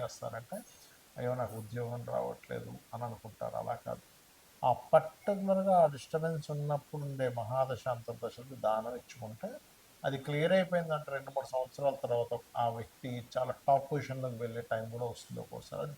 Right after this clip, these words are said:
చెక్ చేసుకోవాలి. ఇక వ్యాపారం గురించి చూద్దాం. ఎంత వ్యాపారం చేస్తున్నా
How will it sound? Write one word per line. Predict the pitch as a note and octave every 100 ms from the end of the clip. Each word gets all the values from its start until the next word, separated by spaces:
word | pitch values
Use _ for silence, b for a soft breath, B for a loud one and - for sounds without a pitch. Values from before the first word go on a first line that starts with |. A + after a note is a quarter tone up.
| A#2
చెక్ | - -
చేసుకోవాలి. | G#2+ - A#2+ - - - B B B B -
ఇక | E3 E3
వ్యాపారం | D3 D3 C#3+ E3 D#3+ D#3 C#3+ - - B2+
గురించి | C3 C3 -
చూద్దాం. | A2+ A#2 G#2+ - - - - - - - - - - - - - -
ఎంత | B2+ C3+ B2
వ్యాపారం | D#3 C#3+ C#3 C3 C#3+ C#3 C3+ B2+ B2+
చేస్తున్నా | B2 - B2 B2+ D#3+